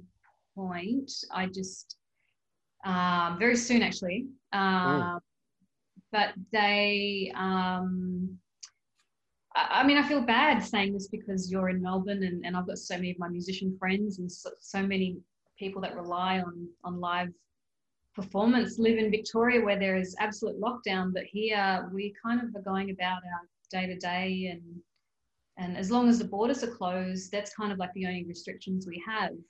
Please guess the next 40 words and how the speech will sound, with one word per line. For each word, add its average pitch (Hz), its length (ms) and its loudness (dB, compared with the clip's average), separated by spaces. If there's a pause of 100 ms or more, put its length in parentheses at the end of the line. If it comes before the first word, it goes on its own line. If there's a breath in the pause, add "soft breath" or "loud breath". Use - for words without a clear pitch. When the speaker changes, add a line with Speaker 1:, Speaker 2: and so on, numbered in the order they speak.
(160)
Speaker 1:
Um, 175 460 -8 (640)
so 202 380 0
we've 285 140 2
been 349 180 4
very, 262 300 6
very 226 220 4
lucky, 202 540 -2
and 185 140 -4
I 175 120 -4
feel 180 140 -6
very, 175 220 -6
<laughs> 214 260 2
I 233 120 0
feel 269 120 2
very 240 200 2
grateful 180 420 -2
'cause 190 140 -8
I 190 60 -2
talk, 185 200 -8
like 185 140 -4
I 180 40 -6
said, 175 160 -10
I 185 60 -6
talk 190 200 -10
to 190 100 -10
friends 175 240 -12
of - 100 -20
mine 170 240 -8
who 175 100 -8
aren't 170 200 -4
in - 80 -14
a - 40 -18
similar 170 440 -12
situation. 165 600 -14 (160)
And - 60 -20
it's - 200 -20 (580 soft breath)
Speaker 2:
Yeah, 220 140 0
it's - 160 0
Speaker 1:
pretty 220 180 -4
Speaker 2:
weird. 117 100 -12